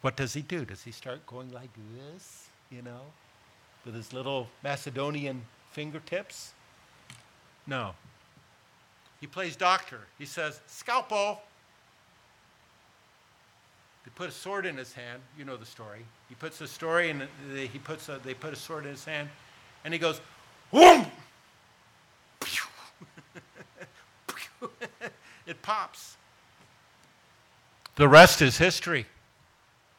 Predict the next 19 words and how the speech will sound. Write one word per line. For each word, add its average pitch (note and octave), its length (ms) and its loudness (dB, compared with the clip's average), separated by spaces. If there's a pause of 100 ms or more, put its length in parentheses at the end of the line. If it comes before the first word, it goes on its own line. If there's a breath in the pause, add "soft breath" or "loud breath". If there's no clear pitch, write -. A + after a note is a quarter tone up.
(760)
He D3+ 120 2
eventually D#3+ 440 4
would D3 100 2
rule D#3+ 320 2
from C#3+ 200 -8
Thrace, D#3+ 440 -2
which C#3 220 -12
is A2+ 100 -12
in B2+ 100 -10
northeastern C#3 760 -8 (160)
Greece, C#3 500 -6 (880 soft breath)
all C#3 160 4
the C3+ 80 -4
way C#3 200 0
to C#3 200 -8
the A#2+ 280 -6 (1600)
banks C#3+ 320 -6
of A#2+ 100 -12
India. B2 340 -8